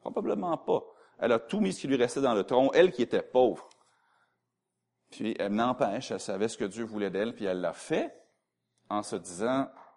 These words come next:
Dieu va s'occuper de moi. » David,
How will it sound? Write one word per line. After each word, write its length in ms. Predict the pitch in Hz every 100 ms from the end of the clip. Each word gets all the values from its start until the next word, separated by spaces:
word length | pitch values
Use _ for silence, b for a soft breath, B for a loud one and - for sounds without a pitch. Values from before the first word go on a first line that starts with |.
| B _ _ _ _
Dieu 260 | 90 - 135
va 120 | 95
s'occuper 600 | - 92 - - 95 - _ _ _ _ _ _
de 340 | 87 82 80 - _ _ _ _ _
moi. » 240 | - 50 50 _ B B B B -
David, 500 | 113 104 127 123